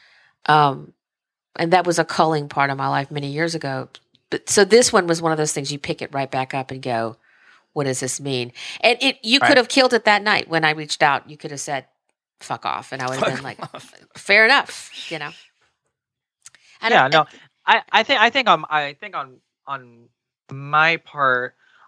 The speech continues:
Speaker 2: I think it was just, it was adding stakes to something that didn't really need stakes. And I think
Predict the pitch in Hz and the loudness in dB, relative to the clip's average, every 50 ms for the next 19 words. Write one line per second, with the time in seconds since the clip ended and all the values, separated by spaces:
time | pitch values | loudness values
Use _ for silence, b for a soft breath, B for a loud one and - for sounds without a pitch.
0 | _ _ - 180 185 190 196 175 170 160 160 147 156 156 147 - - _ _ _ | _ _ 2 2 4 4 0 0 0 0 0 2 2 2 2 2 -4 _ _ _
1 | _ _ _ _ _ _ _ _ _ _ _ _ - - 180 175 175 170 160 156 | _ _ _ _ _ _ _ _ _ _ _ _ -6 -2 0 2 2 2 0 0
2 | - - 151 160 160 165 170 160 147 - - - 143 135 135 - - - 147 - | 2 4 6 6 6 6 4 0 -4 -6 -4 -2 -2 -2 -2 -4 -8 -8 -6 -4
3 | 165 160 160 156 165 156 143 131 127 120 131 131 131 131 131 131 139 131 123 127 | -4 -6 -4 -4 -4 0 2 2 2 2 0 -4 -4 -4 -10 -14 -12 -4 2 2
4 | 127 127 131 135 135 139 143 143 139 139 - _ _ _ _ _ _ - - - | 2 2 2 -2 -2 -4 -2 -2 -4 -4 -8 _ _ _ _ _ _ -14 -2 2
5 | 170 160 160 170 170 - - - - - - _ _ _ _ _ _ _ - 143 | 4 6 6 6 2 -2 -14 -14 -16 -16 -20 _ _ _ _ _ _ _ 0 2
6 | 147 147 143 143 - 151 143 139 135 | 4 6 4 4 2 0 -2 -2 -4